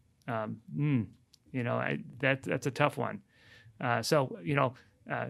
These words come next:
drink lots of champagne, go on vacations, g-, rack up your credit card, get in more debt so you don't have to p-, reimburse, right?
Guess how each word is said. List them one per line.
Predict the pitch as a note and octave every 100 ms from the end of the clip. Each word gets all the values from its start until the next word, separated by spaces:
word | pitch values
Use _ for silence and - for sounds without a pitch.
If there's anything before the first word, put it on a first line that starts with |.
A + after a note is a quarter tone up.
| B2
drink | D3+ C3
lots | C#3+
of | D#3+
champagne, | D#3+ D#3 D#3 D#3 D3+ - - - - _
go | -
on | C#3+ C#3+
vacations, | E3 D#3+ D#3+ D3 D#3+ C3+
g-, | B2+ E3
rack | B2+ C#3+ B2 D#3 F3
up | E3
your |
credit | E3+ F3+ D#3 C#3+
card, | C3+ B2+ C3 -
get | - D#3
in | D#3+
more | D3 E3+
debt | C#3+ C3+ C3+
so | C#3
you | C3+
don't |
have | C3+
to | B2
p-, | A#2+
reimburse, | D#3+ D3+ C3 A#2+ B2 A2
right? | A#2+ A2+